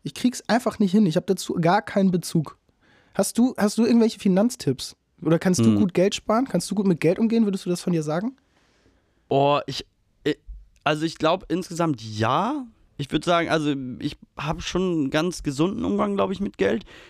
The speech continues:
Speaker 2: weil ich mir meistens schon zwei, dreimal überlege, bevor ich mir irgendwas kaufe. Ähm,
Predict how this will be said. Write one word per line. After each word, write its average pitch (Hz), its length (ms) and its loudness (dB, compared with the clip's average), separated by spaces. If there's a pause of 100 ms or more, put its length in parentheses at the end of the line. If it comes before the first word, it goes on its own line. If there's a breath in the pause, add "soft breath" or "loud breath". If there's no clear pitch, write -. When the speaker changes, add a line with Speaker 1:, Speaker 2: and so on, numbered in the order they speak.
(120)
Speaker 2:
weil 131 140 0
ich 151 100 -6
mir 151 100 4
meistens 147 400 0
schon 180 260 -2
zwei, 165 220 0
dreimal 175 300 0
überlege, 180 340 0
bevor 151 220 -4
ich 156 80 -2
mir 156 60 -2
irgendwas 135 280 -4
kaufe. 170 520 0 (600 soft breath)
Ähm, 147 440 2